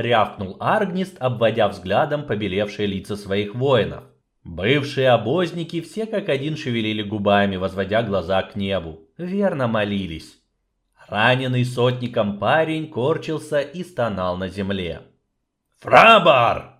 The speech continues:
резко скомандовал старый сотник. Десятник быстро кивнул головой. Понял, мол, и, переваливаясь, побежал к устроенным на боевых площадках стен Гессара метательным машинам.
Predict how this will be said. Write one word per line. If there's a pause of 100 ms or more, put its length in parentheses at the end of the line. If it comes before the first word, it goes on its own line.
резко
скомандовал
старый
сотник. (100)
Десятник
быстро
кивнул
головой. (180)
Понял,
мол,
и,
переваливаясь,
побежал
к
устроенным
на
боевых
площадках
стен
Гессара
метательным
машинам.